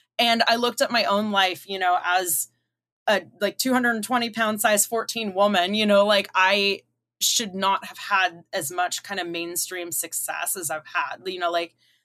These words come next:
I was on the cover of Redbook magazine September issue back when they were in publication. You know, I've done, like, Good Morning America. I've done, like,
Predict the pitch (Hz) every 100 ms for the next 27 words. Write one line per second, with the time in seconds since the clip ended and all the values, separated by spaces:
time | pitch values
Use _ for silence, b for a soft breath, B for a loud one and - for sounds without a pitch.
0 | - 190 190 185 180 190 180 185 151 175
1 | 160 175 156 190 170 156 170 - - 220
2 | 220 202 - 175 165 170 170 175 175 170
3 | 180 170 - 170 - 170 175 165 160 165
4 | 170 - 165 175 175 180 185 185 185 180
5 | 165 180 175 175